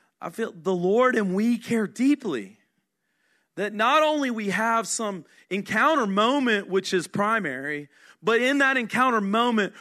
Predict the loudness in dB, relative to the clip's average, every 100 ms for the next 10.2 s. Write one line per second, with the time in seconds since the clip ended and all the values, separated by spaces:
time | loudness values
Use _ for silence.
0 | -20 -6 -6 0 4 4 4 -2 -4 -2
1 | -2 -2 -6 -6 -8 -8 -8 -8 -8 -12
2 | -18 _ _ _ _ _ -12 -6 -2 0
3 | 0 0 0 0 -4 -10 _ _ _ _
4 | _ _ _ _ -20 -20 -20 _ _ _
5 | _ _ _ -10 -4 -2 -2 -4 -6 -4
6 | -4 -4 -10 -14 _ _ _ _ _ _
7 | _ _ -8 -6 -4 -4 -6 -6 -4 -2
8 | -2 -4 -8 -10 -10 -10 -8 -8 -10 -4
9 | 0 2 2 0 0 -2 -2 -2 -4 -8
10 | -8 -12